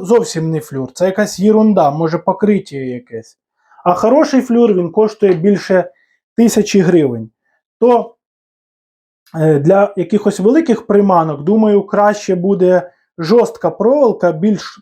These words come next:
товс-, товста. В мікроджигі там все таке ізящне, тоненьке і багато моментів незрозуміло. А коли береш в руки великі воблери,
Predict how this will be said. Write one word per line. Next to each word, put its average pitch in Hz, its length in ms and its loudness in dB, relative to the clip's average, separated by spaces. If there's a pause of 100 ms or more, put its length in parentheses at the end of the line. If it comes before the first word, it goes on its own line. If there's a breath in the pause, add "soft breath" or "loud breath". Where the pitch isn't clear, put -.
(160)
товс-, 269 300 0 (120)
товста. 254 580 -2 (680 loud breath)
В 151 180 2
мікроджигі 214 640 2
там 240 460 0 (400)
все - 280 -2
таке 208 300 -2
ізящне, 190 580 0
тоненьке 180 720 -2
і 160 540 -4 (100)
багато 202 380 0
моментів 196 760 -2
незрозуміло. 180 840 0
А 156 120 -6
коли 214 280 0
береш 208 640 0 (360)
в 151 120 -6
руки 185 480 2
великі 180 600 0
воблери, 180 800 -2